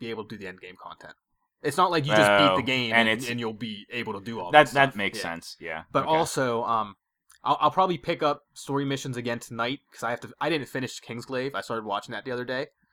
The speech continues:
Speaker 2: Yeah.
Speaker 1: So I wanted to finish that before I started doing any more story stuff.
Speaker 2: How much has it enhanced your
Speaker 1: It
Speaker 2: enjoyment?
Speaker 1: It's very unfortunate that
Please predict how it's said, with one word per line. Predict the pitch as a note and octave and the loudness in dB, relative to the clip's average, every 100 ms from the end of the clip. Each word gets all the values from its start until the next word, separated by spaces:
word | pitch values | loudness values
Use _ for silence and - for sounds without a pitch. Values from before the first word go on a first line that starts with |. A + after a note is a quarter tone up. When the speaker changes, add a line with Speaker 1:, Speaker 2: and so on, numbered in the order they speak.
| _ - | _ -4
Speaker 2:
Yeah. | G2 F2+ | 0 2
Speaker 1:
So | C3+ | 4
I | |
wanted | C3 D3+ C#3+ | 4 2 -2
to | |
finish | - C#3+ B2 - | -4 -4 -6 -4
that | B2 A2 | -2 -2
before | G#2 - A#2 | -4 -8 -4
I | G#2+ | -4
started | - G#2+ G2+ | -4 -8 -6
doing | G2+ | -8
any | G2 G2 | -10 -10
more | G2 | -10
story | - - G2+ A2 | -10 -10 -8 -8
stuff. | - C#3 D3+ | -2 -2 2
Speaker 2:
How | - | 6
much | A2+ B2 | 6 6
has | A#2 G#2+ | 2 0
it | G#2 F#2+ | 0 -2
enhanced | G2 F#2+ F#2+ F#2 - | -6 -4 -6 -4 2
your | F3+ | 2
Speaker 1:
It | |
Speaker 2:
enjoyment? | F2+ F2+ F2 E2 D#2+ _ _ _ _ - | 2 -2 -2 -2 -8 _ _ _ _ -2
Speaker 1:
It's | F3+ - | -2 0
very | B2+ D#3 D#3+ D3+ | 2 6 6 6
unfortunate | C#3+ - C3+ B2 C3 A2+ A#2+ | 4 2 0 0 -2 -6 -2
that | A#2 | -2